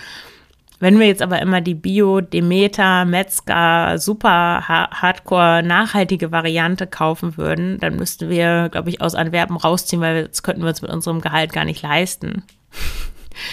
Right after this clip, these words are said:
Mm, und ja, deswegen ist das so ein Punkt, wo das sich widerspricht so ein bisschen, weil wenn ich jetzt beim Discounter Fleisch kaufe oder beim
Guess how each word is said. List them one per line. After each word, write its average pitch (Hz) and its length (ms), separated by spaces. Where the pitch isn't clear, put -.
Mm, 160 360
und - 400
ja, - 160
deswegen 165 580
ist - 200
das 190 180
so 220 100
ein 190 220
Punkt, 202 400
wo 175 80
das 170 220
sich - 160
widerspricht 185 580
so 165 80
ein 165 80
bisschen, 160 320
weil 151 140
wenn 160 100
ich 170 100
jetzt - 220
beim 160 300
Discounter 196 540
Fleisch 185 400
kaufe 165 380
oder 151 260
beim 151 540